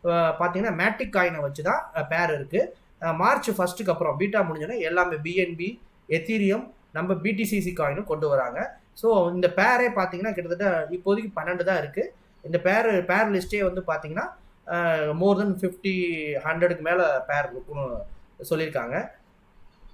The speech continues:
இப்ப பார்த்தீங்கன்னா, இது மூணு செகண்டுக்கு ஒரு தடவை மாறும் இந்த பேர். இப்ப நீங்க பார்க்க வேண்டியது, ட்ரேடு எடுக்கிறப்ப என்ன கவனம் பா-, இந்த பூமரங்களை பார்க்க வேண்டியதுன்னா,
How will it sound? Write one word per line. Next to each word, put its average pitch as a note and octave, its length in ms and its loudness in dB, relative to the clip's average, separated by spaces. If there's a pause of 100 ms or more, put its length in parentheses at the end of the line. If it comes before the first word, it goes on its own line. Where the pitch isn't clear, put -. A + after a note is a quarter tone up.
இப்ப F#3+ 320 4
பார்த்தீங்கன்னா, A#3 300 2
இது F#3 200 2
மூணு A#3+ 340 2
செகண்டுக்கு A#3 320 -2
ஒரு F3 160 2
தடவை D#3 220 2
மாறும் C#3+ 380 0
இந்த C3+ 140 -2
பேர். C3+ 300 -2 (380)
இப்ப F3+ 200 2
நீங்க F#3 220 4
பார்க்க A#3 320 4
வேண்டியது, F#3 320 0
ட்ரேடு G3 400 4
எடுக்கிறப்ப E3+ 340 0
என்ன D#3+ 200 -4
கவனம் D#3+ 340 0
பா-, C#3 280 2
இந்த C3 120 -8
பூமரங்களை D#3+ 460 -2
பார்க்க C3+ 240 -4
வேண்டியதுன்னா, C#3 360 -6